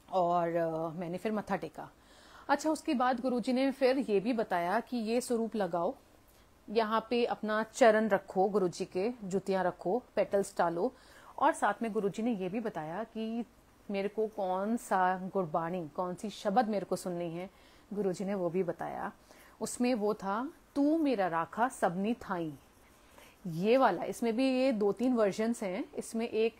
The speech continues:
ये ऐसा वर्जन था जिसकी मैंने वीडियो जब देखी तो उसमें देखा कि उसमें, अ, गुरु हैं कोई, अ, वो मतलब पेशेंट है,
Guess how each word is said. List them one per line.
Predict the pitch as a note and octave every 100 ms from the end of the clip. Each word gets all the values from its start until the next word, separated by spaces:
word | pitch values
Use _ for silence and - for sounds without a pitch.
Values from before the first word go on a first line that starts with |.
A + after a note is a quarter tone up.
| A3+
ये | A3+
ऐसा | G3 F3+ A#3+
वर्जन | G#3 G3 G3 F#3+
था |
जिसकी | F#3+ F#3+ A3
मैंने | G3+ G3+
वीडियो | F#3 E3+ G3
जब | A#3 E3+
देखी | E3 -
तो | G#3+ G#3
उसमें | - G3+ G3
देखा | F3 - F#3 B3 - - - - -
कि | C#4+ D#4
उसमें, | - - B3+ B3+ C4 C4 -
अ, | G#3+ G3+ G3+ G3+ F#3 - - - _ _ - _ - G3+
गुरु | F3+ G3+ A#3 C4+
हैं | G3+ D#3+
कोई, | E3 F3 B3+ _ - - - -
अ, | - F#3+ F3
वो | E3+ F#3 A#3+ C#4 D4 - - -
मतलब | G3+ A3 C4+ -
पेशेंट | - - E4 E4+
है, | A#3 E3+